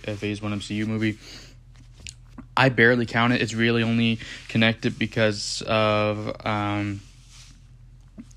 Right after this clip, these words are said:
of the Iron Man cameo in the, uh, post-credit scene and them retconning the, uh, the backstory, um, into it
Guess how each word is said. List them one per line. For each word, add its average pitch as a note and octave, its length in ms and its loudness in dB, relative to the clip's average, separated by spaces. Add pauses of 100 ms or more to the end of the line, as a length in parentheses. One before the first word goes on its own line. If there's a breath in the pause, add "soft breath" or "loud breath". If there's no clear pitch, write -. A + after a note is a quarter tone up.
of A2 160 2
the G#2 160 2
Iron G#2+ 240 4
Man G#2+ 220 2
cameo A2 540 -2
in A2 120 -2
the, G#2+ 280 -4 (120)
uh, A2 140 -2
post-credit A2 520 -2
scene A2+ 320 0 (360 loud breath)
and A2+ 200 6
them G#2 200 2
retconning A2 680 0
the, G#2 260 2
uh, G2+ 300 2 (540 loud breath)
the A2+ 80 -4
backstory, G#2 880 2 (500 loud breath)
um, G#2+ 400 2
into G#2+ 340 -2
it - 220 -2